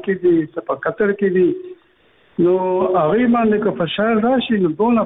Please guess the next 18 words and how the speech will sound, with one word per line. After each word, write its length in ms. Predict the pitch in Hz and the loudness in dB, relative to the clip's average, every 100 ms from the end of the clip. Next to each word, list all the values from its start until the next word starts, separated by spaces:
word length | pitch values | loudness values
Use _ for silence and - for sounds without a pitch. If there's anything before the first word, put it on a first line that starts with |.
| - | -4
فشار 340 | 165 202 196 247 | -2 -2 2 2
نه 60 | 269 | 2
راځي 260 | 175 170 156 | 0 -2 0
چې 80 | 170 156 | 0 2
هغې 200 | 151 170 165 | 2 2 2
به 100 | 156 151 147 _ 151 | 0 -2 -6 _ -4
مجبورېږي 640 | 147 143 143 165 165 151 143 | -4 -2 0 2 2 2 0
او 40 | 123 - _ _ _ _ - | 0 -6 _ _ _ _ -4
داسې 280 | 160 147 151 | -2 -2 0
یوه 160 | 131 131 | -2 0
فیصله 400 | 143 143 147 147 | -2 0 0 0
وکړي 300 | 143 147 143 139 | -2 -2 -2 -4
چې 100 | 139 131 - _ _ _ - | -8 -8 -12 _ _ _ -6
د 140 | 170 143 | -2 0
هغې 260 | 135 151 156 151 151 156 _ - | 0 0 2 0 -2 -10 _ -8
په 100 | 143 139 | -6 -2
ګټه 220 | 147 147 131 | -2 -2 0
نه 100 | 139 | 0